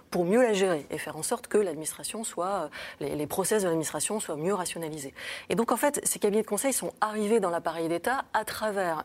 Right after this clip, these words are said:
les différentes réformes de, de l'État qui ont été, euh, prônées, alors, d'abord aux États-Unis, ensuite sous Margaret, Margaret Thatcher, euh, en, en Grande-Bretagne, et ensuite, euh, en France. La France a un peu résisté au début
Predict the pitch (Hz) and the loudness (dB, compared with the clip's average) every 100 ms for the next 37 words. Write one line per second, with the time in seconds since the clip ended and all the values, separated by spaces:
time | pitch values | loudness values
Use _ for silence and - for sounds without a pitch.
0 | - 160 190 214 196 196 - - - 156 | -4 -2 0 0 0 -2 -6 -12 -10 0
1 | 220 220 214 190 143 - - - - - | 0 2 0 -2 -4 -10 -14 -14 -8 -2
2 | 160 165 160 156 151 147 139 127 165 254 | 2 4 4 2 0 -2 -4 -2 -2 -2
3 | 226 - 156 143 175 160 143 - 190 196 | -6 -12 -12 -8 -4 -4 -4 -2 2 2
4 | 165 156 - - - 143 180 175 180 165 | 2 -2 -6 -18 -14 -2 2 2 2 0
5 | 180 165 202 240 240 196 185 - 196 - | -2 0 2 2 0 -2 -2 -2 -2 0
6 | 185 165 160 156 - 170 156 156 151 165 | -2 -2 -6 -8 -8 -6 -6 -6 -6 -6
7 | - 165 151 147 - - - - - - | -6 -6 -6 -8 -8 -10 -10 -10 -12 -8
8 | 156 151 151 156 196 254 247 - - - | -8 -6 -6 0 2 2 -2 -8 -10 -12
9 | - - 226 202 185 220 220 175 156 - | -14 4 6 6 2 -2 0 2 0 0
10 | 170 - 214 254 - - - - - - | -2 0 0 0 -2 -2 -2 -2 -4 -4
11 | 214 - 202 180 175 190 - 190 160 175 | -4 2 2 4 2 0 2 2 4 2
12 | 190 | 2